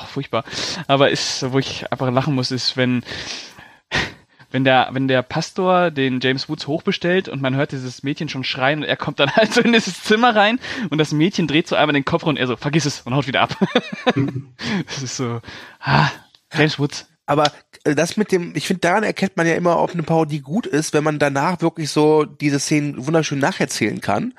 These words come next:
Speaker 2: Ähm, das kannst du zu, ich kann Nackte Kanone eins bis drei zum Beispiel, könnte ich, glaub ich, mit Pascal stundenlang nur damit verbringen, Szenen nachzuerzählen. Bei Scary Movie zwei wird's schwer.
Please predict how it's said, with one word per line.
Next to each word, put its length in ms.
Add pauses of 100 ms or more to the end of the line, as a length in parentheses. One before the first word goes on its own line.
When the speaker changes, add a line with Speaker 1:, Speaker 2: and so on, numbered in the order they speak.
(540)
Speaker 2:
Ähm, 500
das 160
kannst 260
du 60
zu, 180
ich 140
kann 240
Nackte 220
Kanone 380
eins 200
bis 100
drei 360 (120)
zum 100
Beispiel, 340
könnte 260
ich, 60
glaub 200
ich, 180 (140)
mit 140
Pascal 500
stundenlang 460
nur 140
damit 180
verbringen, 380
Szenen 260
nachzuerzählen. 720 (840)
Bei 200
Scary 280
Movie 180
zwei 480 (160)
wird's 220
schwer. 280